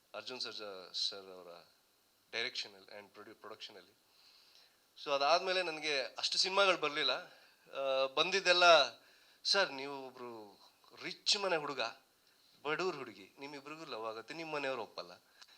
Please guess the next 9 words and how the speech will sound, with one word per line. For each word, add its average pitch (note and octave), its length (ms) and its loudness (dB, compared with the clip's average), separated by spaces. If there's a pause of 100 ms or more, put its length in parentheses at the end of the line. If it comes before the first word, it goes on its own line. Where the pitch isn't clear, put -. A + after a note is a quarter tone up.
(140)
ಇನ್ನೊಬ್ಬ D3+ 400 -2
ಬರ್ತಾನೆ, D3 340 -2
ಒಬ್ಬ B2+ 220 -4
ರಿಚ್ F3+ 340 -4
ಹುಡುಗಿ, F3+ 260 -4
ಬಡವ್ರ D3 340 0
ಹುಡುಗ, C#3+ 500 -2
ಕೃಷ್ಣ D3+ 380 -2
ಕಾಂಬಿನೇಷನಲ್ಲಿ C3+ 1080 -4